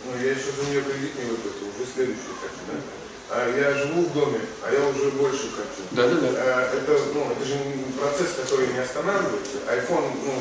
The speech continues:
Speaker 1: я ещё за этот не выплатил, там, следующий
Speaker 2: Просто
Speaker 1: хочу.
Speaker 2: смотри, смотри,
Speaker 1: Где
Speaker 2: смотри.
Speaker 1: вот эта грань?
Speaker 2: Он остановит тебя пониманием, что ты не готов платить за большее. Ну, допустим, ты щас
Speaker 1: То есть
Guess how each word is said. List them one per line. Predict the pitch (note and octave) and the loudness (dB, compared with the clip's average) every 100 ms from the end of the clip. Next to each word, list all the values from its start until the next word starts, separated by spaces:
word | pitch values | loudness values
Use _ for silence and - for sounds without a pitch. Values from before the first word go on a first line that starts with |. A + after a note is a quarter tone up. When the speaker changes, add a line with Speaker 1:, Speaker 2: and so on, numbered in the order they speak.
| A#2+ | 0
Speaker 1:
я | B2+ | 0
ещё | C3+ C3+ | 0 2
за | D#3 | 2
этот | F3+ A2+ A#2 | 2 -2 -6
не | G#2+ | -8
выплатил, | G#2 G2+ G2 G2 | -8 -8 -8 -8
там, | - - | -10 -6
следующий | C3 C3 - | 0 2 4
Speaker 2:
Просто | D#3+ - | 4 6
Speaker 1:
хочу. | - | 6
Speaker 2:
смотри, | F3 E3 | 6 6
смотри, | D3 C#3 | 6 4
Speaker 1:
Где | C3 | 4
Speaker 2:
смотри. | E3 D#3+ F#3 | 6 10 10
Speaker 1:
вот | - - | 10 6
эта | D#3 | 2
грань? | D#3 D3+ - D3 | 2 2 2 6
Speaker 2:
Он | F#3 F3 | 8 8
остановит | - D#3+ F#3 F3+ C3+ - | 10 10 12 10 8 4
тебя | D#3 C#3+ G3 A3+ A3 - - - | 4 8 10 10 8 4 -2 2
пониманием, | C#3 C#3+ E3 F#3+ D3+ | 6 8 8 8 6
что | - | 4
ты | E3+ | 4
не | E3 | 6
готов | C#3 C#3 D#3+ - | 6 6 4 4
платить | C3+ - C3 | 4 6 6
за | C#3 | 6
большее. | C3+ A#2 - - - - - - A3+ G#3+ F#3+ - - - - - - - - - | 8 6 6 0 -6 -8 -12 -8 -6 -4 -6 -10 -14 -14 -14 -14 -16 -16 -12 -2
Ну, | E3+ | 4
допустим, | F#3+ G3+ F3+ | 6 8 6
ты | - | 6
щас | - F#3 | 8 10
Speaker 1:
То | G3+ | 8
есть | - | 6